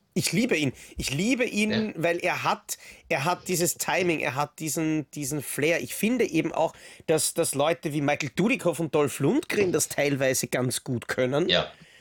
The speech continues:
Speaker 2: Ja.
Speaker 1: Wobei, wenn wir das an der Stelle kurz ansprechen, Dolph Lundgren in Kindergarten Cop zwei,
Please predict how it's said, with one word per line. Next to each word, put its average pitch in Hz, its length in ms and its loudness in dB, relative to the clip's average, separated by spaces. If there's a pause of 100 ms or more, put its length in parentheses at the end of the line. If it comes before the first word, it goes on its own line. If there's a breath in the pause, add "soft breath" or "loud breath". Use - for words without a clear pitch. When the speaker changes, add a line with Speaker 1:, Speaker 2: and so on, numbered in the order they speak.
(400 loud breath)
Speaker 2:
Ja. 117 140 6
Speaker 1:
Wobei, 190 380 2 (580)
wenn 185 280 2
wir 180 100 2
das - 160 0
an 151 160 2
der 151 180 2
Stelle 147 240 -2
kurz - 280 -2
ansprechen, 143 600 -2 (100)
Dolph 170 380 2
Lundgren 180 580 2
in 160 220 -4
Kindergarten 147 720 -2
Cop - 320 -2
zwei, 113 540 0